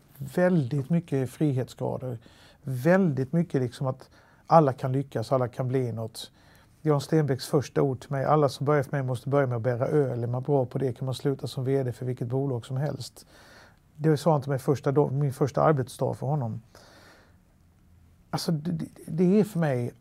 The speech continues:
allt som sjuttiotalet inte var, va? Sjuttiotalet var så här,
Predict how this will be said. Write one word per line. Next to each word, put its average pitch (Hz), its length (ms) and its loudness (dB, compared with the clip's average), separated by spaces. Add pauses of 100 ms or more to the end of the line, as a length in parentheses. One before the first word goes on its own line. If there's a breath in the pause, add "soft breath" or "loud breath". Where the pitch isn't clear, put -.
(120)
allt 139 560 4
som 165 200 0
sjuttiotalet 143 960 0
inte 170 320 2
var, 156 200 4
va? 123 180 -8 (360 loud breath)
Sjuttiotalet 147 640 0
var 175 160 6
så 147 140 0
här, 131 180 4